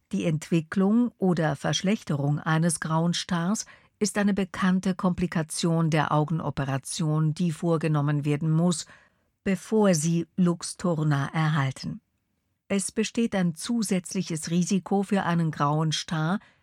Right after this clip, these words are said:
wenn die Linse im Auge durch die Kanüle, mit der das Arzneimittel in den Augenhintergrund injiziert wird, beschädigt wird.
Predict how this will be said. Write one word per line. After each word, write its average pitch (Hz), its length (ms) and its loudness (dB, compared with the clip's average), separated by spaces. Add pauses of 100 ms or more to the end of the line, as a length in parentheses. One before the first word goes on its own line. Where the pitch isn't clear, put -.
(180)
wenn 190 220 6
die 185 140 2
Linse 226 380 4
im 185 240 2
Auge 180 480 2
durch 202 240 0
die - 160 -10
Kanüle, 165 680 4 (360)
mit 180 200 4
der 170 160 4
das 151 180 -2
Arzneimittel 165 960 0
in 160 220 -4
den 143 160 -2
Augenhintergrund 156 1160 0
injiziert 170 760 0
wird, 180 280 0 (480)
beschädigt - 760 0
wird. - 300 -10